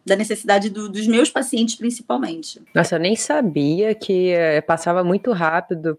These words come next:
Speaker 2: e tinha que nece-, a necessidade, né, de se fazer uma especialização um pouquinho mais avançada pra essas coisas, coroa, resina.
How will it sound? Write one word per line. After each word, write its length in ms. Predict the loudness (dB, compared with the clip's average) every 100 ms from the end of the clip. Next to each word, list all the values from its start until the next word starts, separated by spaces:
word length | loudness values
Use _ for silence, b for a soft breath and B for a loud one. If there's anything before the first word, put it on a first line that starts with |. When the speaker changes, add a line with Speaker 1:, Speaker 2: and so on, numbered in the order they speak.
| _ -12
Speaker 2:
e 120 | -12
tinha 280 | -8 -8 -6
que 120 | -6
nece-, 320 | -4 -4 -2
a 80 | -2 2
necessidade, 880 | 2 2 0 0 2 4 4 2
né, 180 | 0 0
de 140 | 0 -4
se 180 | -8
fazer 500 | 0 2 2 2 2
uma 160 | 2 0
especialização 640 | -4 -4 -4 -4 -4 -4
um 40 | -6
pouquinho 240 | -6 -4
mais 120 | -2
avançada 480 | -2 -2 0 2 2
pra 260 | 2 4 4
essas 380 | 2 0 -6 -2
coisas, 260 | 0 -2 -2
coroa, 600 | 0 4 4 6 6 4
resina. 540 | 2 -2 -4 -4 -8